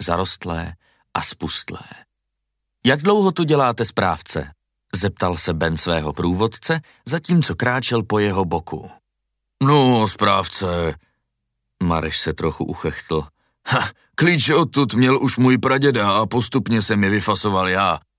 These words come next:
Ale nikdo sem celý léta nechodil, nikoho to tady nezajímalo.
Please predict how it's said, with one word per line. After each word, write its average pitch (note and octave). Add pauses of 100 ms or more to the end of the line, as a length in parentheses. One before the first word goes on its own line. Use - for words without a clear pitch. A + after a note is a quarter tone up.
(220)
Ale C#3+
nikdo F#3
sem D#3
celý D3
léta C3+
nechodil, A2
nikoho A#2+
to G#2
tady F2+
nezajímalo. D#2